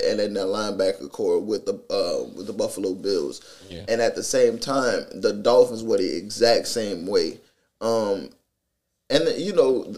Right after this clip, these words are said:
Speaker 1: K C's offense looked formidable. Like, it, it looks like maybe Kansas City offense of old in terms of the amount of points they're able to put up. But at the same time, the Ravens defense,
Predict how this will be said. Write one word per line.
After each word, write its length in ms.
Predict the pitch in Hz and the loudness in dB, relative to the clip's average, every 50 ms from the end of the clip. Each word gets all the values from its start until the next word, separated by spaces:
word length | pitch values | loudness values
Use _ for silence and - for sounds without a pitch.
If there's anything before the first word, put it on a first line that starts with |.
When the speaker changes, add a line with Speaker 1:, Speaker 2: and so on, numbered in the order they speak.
| - - | -14 -6
Speaker 1:
K 200 | - 180 156 143 147 | -2 0 2 2 0
C's 300 | - 160 165 160 139 - | -2 -4 -4 -4 -4 -2
offense 420 | - 107 139 156 - 120 123 120 | 2 4 4 4 2 0 -2 0
looked 200 | 120 113 - - | 0 -2 -2 -2
formidable. 680 | - - - 139 156 151 123 104 78 71 65 60 60 71 | -4 -2 2 4 4 4 2 0 -6 -8 -8 -8 -4 -2
Like, 220 | 92 95 - - | -2 -2 0 -2
it, 180 | 113 107 - - | -2 -2 0 0
it 100 | 113 110 | 0 2
looks 380 | 110 123 147 - - - - | 4 4 4 4 4 0 -6
like 340 | - - 101 95 - - - - _ | -2 0 0 0 0 -2 -6 -14 _
maybe 440 | - 107 117 139 127 123 127 120 - - _ _ _ _ | -10 -4 -2 -2 -2 -2 -4 -6 -8 -12 _ _ _ _
Kansas 300 | - - 131 123 120 123 - | -2 0 2 2 2 0 0
City 200 | - 131 123 120 | 0 2 2 4
offense 420 | 110 113 117 120 - 123 117 - 107 | 4 4 4 2 2 -2 -2 -2 -2
of 120 | 101 - - | -4 -4 0
old 340 | - 120 127 123 113 - - | 2 4 4 4 4 2 0
in 120 | - 87 - | -2 -4 -4
terms 280 | - 127 117 113 95 104 | -2 -2 -2 0 0 0
of 100 | 107 101 | 0 0
the 100 | 104 101 | 0 0
amount 240 | 98 104 107 73 - | -2 -2 -4 -6 -6
of 160 | - - - | -8 -10 -6
points 320 | - 139 139 107 117 - | -2 -2 -2 -2 -2 -2
they're 180 | - 117 139 - | 0 0 2 2
able 200 | 98 85 76 58 | 0 0 -2 -4
to 60 | - | -6
put 220 | - - - 104 | -6 -4 -2 0
up. 260 | 101 98 - - - - _ _ _ _ _ _ _ | 0 0 0 -2 -4 -8 _ _ _ _ _ _ _
But 300 | - 135 135 120 - - | 4 6 6 6 6 4
at 160 | - 107 - | 2 0 0
the 80 | 80 85 | -2 -4
same 340 | - - 113 110 104 95 - | -4 -2 -2 -2 -2 -4 -6
time, 380 | - 139 113 98 90 76 67 | -6 -4 -2 -2 -2 -2 0
the 100 | 82 90 | 0 0
Ravens 380 | 87 98 110 113 98 101 95 - | 4 4 4 4 2 0 -4 -6
defense, 500 | 95 110 107 107 - - 98 90 80 | -4 -4 -4 -4 -4 -4 -6 -6 -6